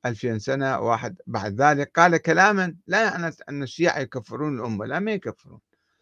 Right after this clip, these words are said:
هذه مشكلة أن الشيعة يعني ماخذ صورة سلبية جدا أنت، ومو واقعية. يعني مثلا الآن الشيعة يؤمنون بالانتخابات وأنت تقول يؤمنون بالإمامة.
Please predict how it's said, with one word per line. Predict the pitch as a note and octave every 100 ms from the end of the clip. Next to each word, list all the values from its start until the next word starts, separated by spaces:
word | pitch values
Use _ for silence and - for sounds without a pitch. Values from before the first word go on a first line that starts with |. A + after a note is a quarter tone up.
| _ _ -
هذه | F#3 F3
مشكلة | F#3 - E3 D3 D3 - _
أن | - B2+
الشيعة | B2 E3+ D#3+ C#3+ C#3 - -
يعني | G2+ B2
ماخذ | B2+ D#3 C#3
صورة | B2 D3+ B2+
سلبية | A2 A#2 A#2+ D3
جدا | A#2+ C#3+ A2+ G2+
أنت، | F#2+ F#2 A2+ A#2 _ _ _ -
ومو | D3+ G#3+ A3+
واقعية. | D3 - F#2 G#2+ G2
يعني | G2 G#2 B2
مثلا | C#3+ D3 F3 F3 D#3+ _ _ _ -
الآن | D#3 D#3 F3+
الشيعة | - F3 D3+
يؤمنون | D3 E3+ E3+ E3
بالانتخابات | D#3 D#3+ D#3 D#3 D3 E3+ E3 E3
وأنت | D3
تقول | C#3+ C#3+ D#3
يؤمنون | C#3 D3 D3
بالإمامة. | A#2+ A2+ G#2 G2 E2